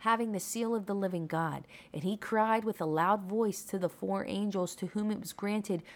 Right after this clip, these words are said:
to harm the earth and the sea. Okay, so God ordered this. He said, "Do not harm the earth, the sea, and the trees till," right? So do it, but not yet,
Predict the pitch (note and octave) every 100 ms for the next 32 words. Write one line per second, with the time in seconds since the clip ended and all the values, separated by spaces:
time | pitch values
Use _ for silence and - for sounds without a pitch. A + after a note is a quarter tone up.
0 | - G3+ F#3+ G#3 G3 - G3+ G3+ G#3 G3+
1 | - B3 C4 F3 - _ _ _ G#3 C#4+
2 | B3 B3 F#3+ G#3 A#3+ B3 C4+ C4 F#3+ D3
3 | - - - _ _ _ - - B3+ B3
4 | E3 - - F3 A3+ C#4+ C4+ C4 D4+ -
5 | - - A#3+ A#3+ A3+ E3+ - G#3 C4 -
6 | E3 E3 G#3+ G#3+ A3 - F3 E3 - G#3+
7 | G#3+ A#3+ A#3+ - - - - E4+ D#4 D3
8 | - G#3 - _ _ _ _ _ _ _
9 | _ - G#3 C#4 - G3+ F3 - E4+ A#3+
10 | A#3 G#3+ G3 A#3 D4 G#3 G#3 A3+